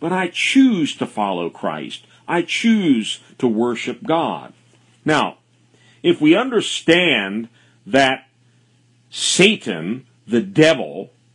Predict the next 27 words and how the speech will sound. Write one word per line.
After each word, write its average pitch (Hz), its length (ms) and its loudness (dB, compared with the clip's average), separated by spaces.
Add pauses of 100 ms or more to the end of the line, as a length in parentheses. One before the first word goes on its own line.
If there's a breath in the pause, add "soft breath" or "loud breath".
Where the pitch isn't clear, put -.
(540)
wasn't 151 540 -2
originally 120 720 2
created 120 840 0
as 98 580 -6 (500)
a, - 240 -10
a, 90 260 -6
a 85 60 -8
devil 117 540 2
with 98 160 -2
a 90 60 -4
pitchfork - 960 -2
and, 87 200 -6
and 92 200 -6
all 95 220 -2
that 101 220 -4
nonsense. 78 720 -12 (320 soft breath)
He 170 200 4
was 180 400 0
a 123 180 0
glorious, 170 1200 2 (800)
anointed 135 960 2
cherub, 120 840 0 (600)
one 131 180 0
of 120 140 -2
the 113 120 0
highest 170 880 -2
beings 104 840 0